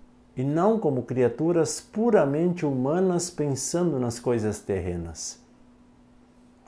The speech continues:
Tudo o que nós temos é para o nosso serviço, é para o nosso apoio, para que nós possamos chegar onde está o plano de Deus para a nossa vida. O dinheiro é importante,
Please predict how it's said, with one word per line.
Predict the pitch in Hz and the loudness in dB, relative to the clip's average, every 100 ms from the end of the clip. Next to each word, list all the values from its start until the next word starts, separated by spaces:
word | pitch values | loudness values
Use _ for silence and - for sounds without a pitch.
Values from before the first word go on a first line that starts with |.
| - | -10
Tudo | 127 120 | -4 -2
o | 120 | -2
que | 120 | -2
nós | 113 107 - | -2 -4 -4
temos | 156 196 160 - - - - _ _ - _ - | 0 0 -2 -8 -16 -20 -20 _ _ -20 _ -8
é | 120 | -6
para | - 131 139 139 - | 0 2 2 0 -4
o | 139 | -4
nosso | 135 143 165 - 180 | 0 2 2 0 -6
serviço, | - 185 175 113 127 - - - _ - - - - | -4 -4 -4 -4 -6 -8 -16 -20 _ -20 -20 -20 -6
é | 117 | -4
para | 117 139 147 | 4 4 4
o | |
nosso | 139 156 165 - | 2 0 -2 -4
apoio, | 185 - 117 113 147 180 - - - - - | -6 0 2 2 0 -6 -14 -20 -20 -20 -4
para | 123 120 | 0 0
que | 120 | 0
nós | 135 135 | -4 -4
possamos | - 120 151 151 135 | -6 -4 -2 0 -2
chegar | - 151 110 110 107 98 - - _ - - _ - | -2 -2 2 4 4 2 -8 -20 _ -20 -20 _ -2
onde | 123 156 190 180 190 185 - - - - _ - - | 2 4 2 0 -4 -6 -12 -20 -20 -20 _ -18 -8
está | 117 - | -6 0
o | 131 | 0
plano | - 120 110 110 | 2 0 0 0
de | 104 | -2
Deus | 101 101 98 | -2 0 -2
para | - 101 98 | -4 -6 -4
a | |
nossa | 92 92 - 90 | -4 -4 -6 -8
vida. | - 82 - - - - - _ _ _ - - - - - | -8 -12 -14 -20 -20 -20 -20 _ _ _ -20 -20 -20 -20 -10
O | |
dinheiro | 107 104 107 127 156 143 | -4 0 4 4 4 2
é | |
importante, | 135 139 120 127 104 82 - | -2 -4 -4 -4 -6 -8 -16